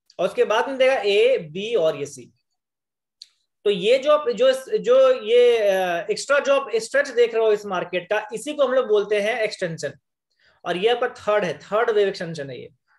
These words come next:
और ये उसके बाद में फिर आपका fifth, यानी कि जो भी आपके इम्पल्सिव वेव जहां जहां बनते हैं, वहां, वहां पे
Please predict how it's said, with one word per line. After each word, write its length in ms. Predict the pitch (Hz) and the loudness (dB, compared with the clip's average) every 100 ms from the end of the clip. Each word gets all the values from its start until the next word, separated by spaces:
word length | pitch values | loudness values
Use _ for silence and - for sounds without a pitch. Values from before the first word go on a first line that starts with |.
| _ | _
और 140 | 160 170 | -6 -2
ये 260 | 196 208 | 0 2
उसके 240 | 185 180 208 | 0 -2 -2
बाद 220 | 190 202 | 0 -2
में 60 | 208 | 0
फिर 120 | 208 | 0
आपका 340 | 196 233 262 | 0 0 -2
fifth, 200 | 254 202 | -2 -4
यानी 120 | 202 | -4
कि 60 | 233 | -4
जो 200 | 185 220 | 0 2
भी 100 | 254 | 2
आपके 160 | 269 262 | 0 -2
इम्पल्सिव 480 | 240 214 208 294 | -2 -2 -2 -4
वेव 180 | 254 262 | -2 0
जहां 260 | 226 226 233 | 0 -2 0
जहां 200 | 226 208 | 0 0
बनते 260 | 190 185 | -2 -2
हैं, 100 | 202 | -2
वहां, 360 | 226 190 190 269 | -2 -2 -2 0
वहां 240 | 240 190 165 | 0 -2 -2
पे 220 | 196 302 | -2 -4